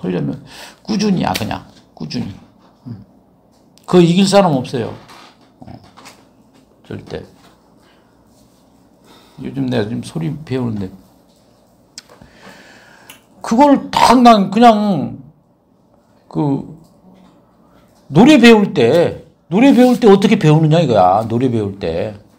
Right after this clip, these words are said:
계속 들어야 되거든, 노래 배울 때. 근데 계속 듣는다고 듣는 게 아니야. 규칙적으로 오늘도 들으면 내일 들어야 되고 또 내일 들으면 이거는 그냥 저절-, 저절로 되는 거야. 어.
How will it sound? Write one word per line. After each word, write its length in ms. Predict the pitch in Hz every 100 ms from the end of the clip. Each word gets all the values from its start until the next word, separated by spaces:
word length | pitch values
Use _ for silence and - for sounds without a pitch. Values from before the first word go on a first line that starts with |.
| _ _ _ _
계속 320 | - 285 349 349
들어야 260 | 302 277
되거든, 580 | 247 226 185 156 185 233
노래 220 | 156 147
배울 260 | 131 120 -
때. 400 | 104 110 113 101 -
근데 380 | - 247 233 -
계속 600 | - - - - 240 277
듣는다고 460 | - 254 254 247 226
듣는 220 | 196 214
게 80 | 240
아니야. 440 | 185 143 170 127 - - _ _ _ _ _ _ _ _ _ _ -
규칙적으로 760 | 196 277 285 294 185 101 80 - _ _ _ _ _ _ _ _ _ _ _ _ _ - -
오늘도 340 | 151 220 220
들으면 400 | 185 190 214 240
내일 240 | 147 139 127
들어야 280 | 120 104
되고 280 | 92 85 78
또 140 | 190 156
내일 240 | 143 185
들으면 380 | 175 185 240 233
이거는 580 | - 214 269 311 320 262
그냥 240 | 240 208
저절-, 240 | 147 151
저절로 360 | 151 120 160 147
되는 280 | 101 110 113
거야. 160 | 98
어. 360 | 80 78 80 92